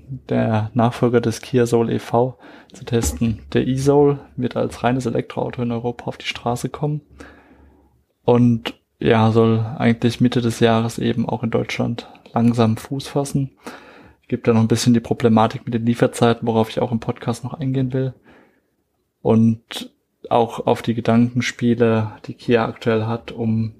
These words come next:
diesen Lieferzeiten entgegenzuwirken, beziehungsweise was man denn eben vorhat. Hat ja auch ein bisschen für Furore gesorgt, nicht nur bei uns im Portal, sondern auch in anderen Foren.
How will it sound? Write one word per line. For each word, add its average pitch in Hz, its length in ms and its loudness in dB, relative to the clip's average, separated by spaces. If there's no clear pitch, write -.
diesen 117 200 -4
Lieferzeiten 113 520 -2
entgegenzuwirken, 120 1000 0
beziehungsweise 110 500 2
was 113 160 -2
man 113 80 0
denn 117 160 -4
eben - 180 -6
vorhat. 110 520 -6
Hat - 180 -10
ja 120 80 2
auch 113 60 2
ein 110 80 -2
bisschen 120 240 0
für 123 160 -4
Furore 123 500 2
gesorgt, 120 300 4
nicht 113 180 0
nur 120 80 -4
bei - 100 -2
uns 120 240 0
im 113 80 0
Portal, 117 480 2
sondern 113 320 2
auch 113 220 -4
in 120 140 -6
anderen 117 260 -2
Foren. 127 500 0